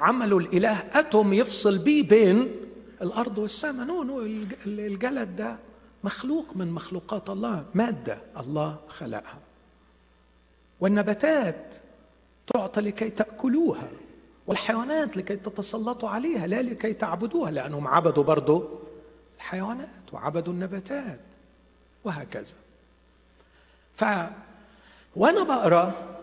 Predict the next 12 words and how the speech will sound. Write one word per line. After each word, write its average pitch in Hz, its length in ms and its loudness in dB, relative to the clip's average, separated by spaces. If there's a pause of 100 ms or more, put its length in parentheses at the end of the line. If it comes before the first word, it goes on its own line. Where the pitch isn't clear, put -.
(120)
مفيش 196 300 -2
داعي 170 520 2 (180)
لأي 196 260 -2
استنتاجات 147 720 -6
علمية 127 420 -4
من 127 160 -10
فضلكم 123 580 -8
يا 113 100 -12
أحبائي. 104 540 -14 (1120)
ده، 123 160 -4
ده 123 120 -8
وجهة 135 240 -4